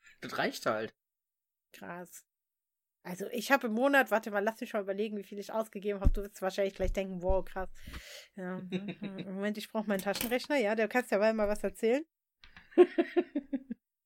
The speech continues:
Speaker 1: Oh Gott, was soll, was soll ich da erzählen? Ich könnte höchstens noch mal gucken, was es noch für lustige Namen gibt, ey.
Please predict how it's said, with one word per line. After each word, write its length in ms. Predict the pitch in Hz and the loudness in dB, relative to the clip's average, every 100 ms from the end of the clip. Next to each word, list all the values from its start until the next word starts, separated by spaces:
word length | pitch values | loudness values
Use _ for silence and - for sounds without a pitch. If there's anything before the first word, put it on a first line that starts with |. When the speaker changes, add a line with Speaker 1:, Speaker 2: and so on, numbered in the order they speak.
| _ - | _ -10
Speaker 1:
Oh 40 | |
Gott, 200 | 143 170 | -4 -4
was 140 | 143 156 | -2 -2
soll, 200 | 175 135 | -2 -4
was 160 | 127 | -12
soll 140 | - 147 | -10 -10
ich 120 | 131 | -8
da 120 | 139 | -10
erzählen? 640 | 120 117 - 185 135 120 123 _ _ _ _ _ _ _ _ _ _ _ _ - - - | -10 -10 -6 -4 -2 -4 -8 _ _ _ _ _ _ _ _ _ _ _ _ -20 -20 -12
Ich 80 | |
könnte 180 | - 131 | -6 -2
höchstens 240 | 160 156 151 | -2 -2 0
noch 80 | |
mal 120 | 156 143 | 0 0
gucken, 320 | 180 160 143 | -2 0 0
was 120 | 139 | 0
es 60 | 147 | 0
noch 100 | 147 | 0
für 120 | 143 | 0
lustige 280 | 143 139 120 | 0 2 2
Namen 340 | 135 180 104 | 4 2 0
gibt, 220 | 101 - | -2 -6
ey. 160 | - 113 | -8 -8